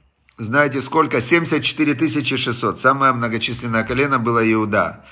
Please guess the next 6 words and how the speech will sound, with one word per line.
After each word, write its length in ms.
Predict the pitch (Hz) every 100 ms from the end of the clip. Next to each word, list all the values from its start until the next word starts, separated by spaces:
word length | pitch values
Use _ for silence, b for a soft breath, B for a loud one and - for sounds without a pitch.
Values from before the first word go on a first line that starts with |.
| B B
Семьдесят 680 | - - 151 160 160 139 127
четыре 380 | - - 139 127
тысячи 420 | 123 127 127 123
шестьсот. 560 | 110 110 - 113 92 - -
Гриша 380 | 101 107 120 110
Цибульский 680 | - 110 117 - 110 92